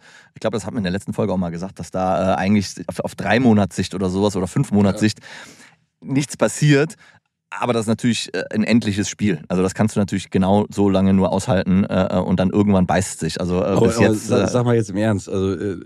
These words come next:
Speaker 2: weil ich hab wirklich den Faden verloren. Äh, sind jetzt aktuell Zölle aktiv? Nein. Gegen Europa
Speaker 1: Meiner Ansicht
Speaker 2: nicht.
Speaker 1: nach, die, die, die fünfundzwanzig Prozent Autozölle sind aktiv,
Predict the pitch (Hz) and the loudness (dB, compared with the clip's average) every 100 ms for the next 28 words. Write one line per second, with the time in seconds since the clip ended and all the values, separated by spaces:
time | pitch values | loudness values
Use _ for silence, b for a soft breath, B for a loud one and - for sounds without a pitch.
0 | - 98 98 117 98 117 113 104 98 90 | -12 -6 -4 -2 0 0 0 -2 -2 -2
1 | 98 113 101 95 85 85 104 107 - - | -2 0 0 0 2 2 2 -2 -4 -2
2 | 85 87 82 - _ b b b b _ | 0 2 -2 -8 _ b b b b _
3 | _ - - 131 - - 135 135 131 123 | _ -4 -2 0 0 -2 -4 -4 0 0
4 | 131 - 135 147 107 - - 180 - 113 | 0 0 2 2 -2 -8 -6 -6 -2 -2
5 | 87 69 73 101 113 113 110 104 110 127 | -2 -4 -8 -2 2 4 4 4 4 4
6 | 110 117 110 139 - - _ - 110 _ | 4 4 2 0 -6 -12 _ -14 -14 _
7 | _ - 98 - 139 165 110 139 - 98 | _ -12 -8 -6 -6 -4 -6 -6 -10 -6
8 | 110 117 101 101 - 131 110 107 107 - | -4 -2 -4 -6 -4 -2 0 -2 -4 -10
9 | - - | -20 -20